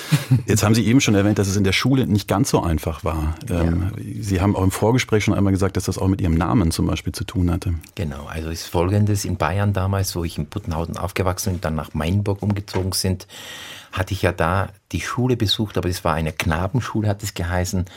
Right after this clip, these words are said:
Speaker 1: Wir waren damals, also sechsundsiebzig, siebenundsiebzig, achtundsiebzig, neunundsiebzig, Dreh rum, war es so, dass die Klassen, dritte, vierte, fünfte Klassen, Knabenschule in einer Klasse drei Klassen waren und ein Lehrer.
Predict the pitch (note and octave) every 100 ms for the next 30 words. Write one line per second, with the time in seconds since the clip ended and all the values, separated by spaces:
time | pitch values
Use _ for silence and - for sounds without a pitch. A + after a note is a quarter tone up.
0 | - - - F#2 F2 E2+ G#2 F#2+ F2+ G2+
1 | F#2 G2 - E2+ - E2 - - F2 E2+
2 | F#2 - F2 F#2 F#2 F2+ - E2+ F#2+ F#2
3 | - F2+ - - - - F2 F#2+ F2+ -
4 | - F#2+ F2 - - - - _ - D#2+
5 | F#2 G2 F#2+ - - - - F2 F2+ -
6 | G#2 F#2+ - - - F2+ G2 - G#2+ G#2+
7 | - G2+ G2 F2 G2+ F#2 G#2+ - G#2+ -
8 | G2 F2+ F2+ G2+ G2 - _ - G2 D2+
9 | E2+ A2+ G#2 - G#2+ G#2+ - G2 - G2
10 | A2 G#2+ F#2+ - F#2 - - D#2+ G#2 A2+
11 | - E2+ F2 E2+ D2 D2 G2 G#2+ - F#2
12 | F#2 F2 G2 D2+